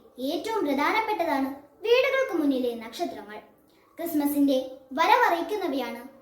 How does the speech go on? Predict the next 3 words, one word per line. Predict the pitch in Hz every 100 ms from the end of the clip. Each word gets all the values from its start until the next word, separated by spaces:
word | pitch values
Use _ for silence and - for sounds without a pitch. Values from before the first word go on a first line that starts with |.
| - -
ഇവ. | 269 - - - - - - - - _ - _ _ _ -
ക്രിസ്മസിനെ | 494 554 508 427 370 339 - -
മനോഹരമാക്കുന്നതാണ് | 269 285 415 508 523 466 381 330 294 277 254 254